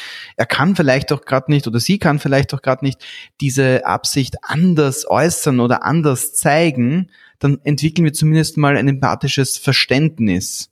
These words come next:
für diese andere Person. Empathie heißt nicht zwangsweise Mitgefühl, gell? Also Empathie heißt einfach nur ein Verstehen,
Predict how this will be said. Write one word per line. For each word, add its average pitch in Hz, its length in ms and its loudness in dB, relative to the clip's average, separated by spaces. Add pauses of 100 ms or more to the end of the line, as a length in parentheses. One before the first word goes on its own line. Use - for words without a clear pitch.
(300)
für 123 380 0
diese 113 260 0
andere 107 220 0
Person. 104 380 -2 (440)
Empathie 131 880 0
heißt 156 340 2
nicht 190 220 -2
zwangsweise 160 580 0
Mitgefühl, 135 960 -2
gell? 151 300 -4
Also 120 340 0
Empathie 139 460 0
heißt 160 200 0
einfach 170 220 0
nur 165 100 4
ein 147 140 -2
Verstehen, 135 580 0